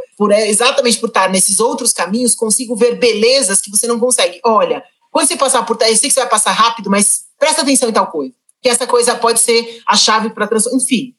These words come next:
né? Os nossos pontos cegos são o que o outro consegue ver. E a gente consegue ver o ponto cego de outras pessoas. Então, essa, essa é a beleza da diversidade. Dá muito mais trabalho? Com certeza.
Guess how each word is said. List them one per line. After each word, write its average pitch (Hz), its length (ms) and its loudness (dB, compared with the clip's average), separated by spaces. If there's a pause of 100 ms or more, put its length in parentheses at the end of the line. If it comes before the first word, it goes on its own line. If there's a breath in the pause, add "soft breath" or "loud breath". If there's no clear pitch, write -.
(120)
né? 240 200 0 (200 loud breath)
Os 233 100 2
nossos 285 300 2
pontos 233 360 -2
cegos 233 600 -2 (140)
são 254 540 2
o 240 100 0
que 262 140 0
o 233 40 4
outro 233 260 2
consegue 226 360 0
ver. 165 300 -8 (160)
E 240 120 6
a 220 100 2
gente 220 260 0
consegue 220 340 -2
ver 185 160 -2
o 196 60 -2
ponto 196 180 -8
cego 180 220 0
de 180 80 -8
outras 180 240 -4
pessoas. - 480 -4
Então, 214 160 2
essa, - 240 0 (320 loud breath)
essa - 260 2
é - 40 0
a 247 40 0
beleza 214 560 0
da 196 120 0
diversidade. 180 880 -2
Dá 214 120 2
muito 247 220 0
mais 208 160 0
trabalho? 208 420 0
Com 220 180 0
certeza. 185 600 -2